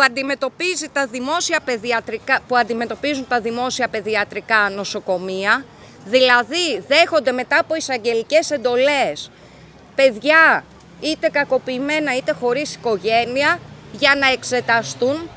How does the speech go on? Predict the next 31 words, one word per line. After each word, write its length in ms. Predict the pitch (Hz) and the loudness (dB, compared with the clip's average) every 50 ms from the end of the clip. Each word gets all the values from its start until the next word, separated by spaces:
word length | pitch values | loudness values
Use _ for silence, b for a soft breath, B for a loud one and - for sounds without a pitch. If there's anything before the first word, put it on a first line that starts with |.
| - | -16
στα 260 | - - - 262 254 - - | -16 -6 -4 -2 -2 0 2
πλαίσια 540 | 262 269 277 277 262 - - 254 240 214 - - | 2 2 2 2 0 -2 -2 -2 -2 -2 -2 -6
του 80 | 254 - | -8 -6
προληπτικού 680 | 262 262 262 247 240 233 - - 247 - - 262 277 | -2 0 0 0 0 -2 -4 -8 -8 -6 -4 -4 -2
ιατρικού 720 | 269 240 226 220 214 - 202 214 - - 233 226 202 180 147 - | 0 0 0 0 -2 -4 -8 -10 -6 -4 -2 0 0 0 -2 -2
ελέγχου, 760 | - 190 202 202 196 202 202 208 202 - - 240 285 320 320 B B B B B B B - | 0 0 2 2 4 4 2 2 0 -2 -4 -4 -4 -4 -6 B B B B B B B 0
και 100 | - 269 | 2 2
ενώ 180 | 262 285 320 | 2 4 2
αυτή 260 | 339 359 349 - 311 | 2 2 2 0 -4
η 60 | 349 320 | -6 -4
διαδικασία 720 | 311 311 311 294 - - 247 247 233 - - 294 311 311 | 0 0 0 0 0 0 -2 -2 -2 -2 -2 0 2 2
ολοκληρώνεται 720 | 311 302 277 - 151 254 247 247 277 302 302 294 - 247 | 4 2 0 0 0 0 2 2 4 2 2 0 -2 -4
μέσα 300 | 233 247 277 277 - 269 | -4 -4 -4 -6 -6 -6
σε 160 | 233 - 240 233 | -8 -6 -4 -2
λίγες 400 | 226 233 233 190 208 190 - 190 | -2 -2 -2 -2 -2 -4 -4 -4
μέρες 540 | 190 208 208 214 220 233 262 294 294 - B B B B B B | -6 -4 -2 0 0 0 0 -2 -2 -4 B B B B B B
και 120 | - 262 254 | 2 2 4
τα 140 | - 247 240 | 4 2 2
παιδιά 420 | - 240 220 202 - 277 294 302 | 0 -2 -4 -2 2 2 4 4
είναι 160 | 302 285 262 | 2 2 0
υγιή, 640 | 240 226 214 175 175 208 208 214 226 269 320 349 - B B B B B B B - 247 269 269 | -2 -2 -4 -4 -4 -4 -2 0 0 0 -2 -2 -6 B B B B B B B 2 4 4 4
ακριβώς 500 | 269 - 262 254 240 233 339 392 - - | 4 2 -2 -2 -2 -2 -4 -4 -4 -6
επειδή 340 | 330 - 302 277 277 294 262 | -8 -8 -6 -6 -6 -4 -2
δεν 180 | 262 277 262 | -2 -2 -2
υπάρχουν 440 | 254 208 - 262 269 269 262 254 240 233 226 - 240 | -4 -2 0 2 2 2 0 -4 -6 -6 -6 -6 -4
θέσεις 580 | 254 254 247 240 - - 202 170 143 - - B B B B B | -2 -2 -2 -2 -4 -6 -8 -8 -10 -10 -14 B B B B B
στις 320 | - - - 294 294 233 | -14 -6 -4 -2 -2 -2
δημόσιες 640 | 214 226 269 262 285 320 349 349 - 302 277 254 202 | -2 -4 -4 -2 0 0 0 0 2 2 2 2 2
δομές 460 | 247 254 254 269 269 269 247 214 - - | 0 -2 -2 0 -2 -2 -2 -4 -4 -4
παιδικής 480 | 240 247 233 208 220 - 262 269 247 - | -2 -2 -2 -2 -4 -4 -4 -4 -4 -4
προστασίας, 960 | - 220 208 196 - - 180 185 - - - 226 247 269 302 349 339 - B | -4 -4 -4 -4 -4 -6 -8 -8 -6 -8 -6 -4 0 0 0 0 0 -2 B